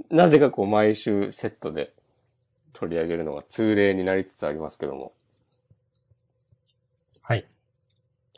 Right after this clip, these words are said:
Speaker 1: 前回は、僕はダビデくん結構普通に読んでてきついって言ったんですけど。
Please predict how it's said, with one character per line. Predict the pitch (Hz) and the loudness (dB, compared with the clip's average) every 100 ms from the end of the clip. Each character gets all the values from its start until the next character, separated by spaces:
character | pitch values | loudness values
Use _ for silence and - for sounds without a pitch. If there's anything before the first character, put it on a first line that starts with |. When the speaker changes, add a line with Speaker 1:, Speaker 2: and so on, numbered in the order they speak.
| - - _ _ _ _ _ _ _ _ _ _ _ _ _ _ _ _ _ _ _ _ - | -20 -20 _ _ _ _ _ _ _ _ _ _ _ _ _ _ _ _ _ _ _ _ 2
Speaker 1:
前 | 202 247 240 | 4 2 -2
回 | - 131 123 120 120 | 2 4 6 6 6
は、 | 151 165 107 82 - _ _ _ _ _ _ _ _ _ _ _ _ _ _ _ _ _ _ - | 8 8 6 2 -6 _ _ _ _ _ _ _ _ _ _ _ _ _ _ _ _ _ _ 2
僕 | 139 | 4
は | 139 | 6
ダ | 147 | 6
ビ | 151 | 6
デ | 127 98 | 2 0
く | 98 | 0
ん | 92 90 | -2 -4
結 | - 104 _ _ | -8 -12 _ _
構 | - 80 76 - _ _ _ _ - | -4 -4 -4 -8 _ _ _ _ -20
普 | - | -20
通 | - 117 113 | -4 0 0
に | 110 110 104 _ _ _ _ _ - | 0 -2 -4 _ _ _ _ _ -10
読 | 113 104 | -6 -6
ん | |
で | 95 | -8
て | 90 - | -12 -14
き | - | -16
つ | - 101 | -12 -10
い | 80 | -10
っ | - _ _ | -12 _ _
て | - | -16
言 | 73 | -16
っ | |
た | - 82 | -12 -14
ん | |
で | 71 | -12
す | |
け | - | -12
ど。 | 73 62 | -12 -12